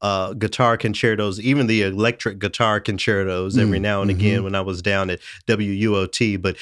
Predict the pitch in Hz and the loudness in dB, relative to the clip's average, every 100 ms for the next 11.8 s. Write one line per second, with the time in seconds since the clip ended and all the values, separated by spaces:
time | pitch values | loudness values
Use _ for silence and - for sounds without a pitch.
0 | - - 139 127 143 127 117 123 110 - | -14 -2 0 2 2 2 2 2 0 -2
1 | - 120 120 110 104 101 98 90 95 107 | -2 0 0 -2 -2 -2 0 -2 2 2
2 | 117 123 117 113 104 90 87 98 101 120 | 2 2 2 0 -2 -4 -6 -2 0 0
3 | - _ - 110 110 110 120 110 113 120 | -2 _ -2 0 0 -2 -4 -4 -2 -2
4 | - 123 120 117 - - 104 98 101 110 | -2 0 0 -2 -10 -4 0 0 2 2
5 | 101 101 107 107 - 110 101 - 98 117 | 2 0 0 -2 -2 -2 0 -2 -4 2
6 | 110 104 98 - - 127 107 113 123 120 | 0 2 -4 -2 2 2 2 2 2 0
7 | 120 117 120 123 123 120 101 101 90 113 | 0 0 2 0 0 -2 -2 -4 -2 0
8 | 107 101 98 - - 117 113 117 - 113 | 0 0 -2 -4 -2 0 0 -2 -2 -2
9 | 123 117 113 - - 101 104 107 101 120 | 2 2 2 -2 -12 -2 0 2 2 2
10 | 113 104 101 82 - 120 123 131 117 90 | 2 0 0 -4 2 4 4 2 -2 -2
11 | 82 - 113 110 113 117 120 | -4 0 4 4 4 0 -2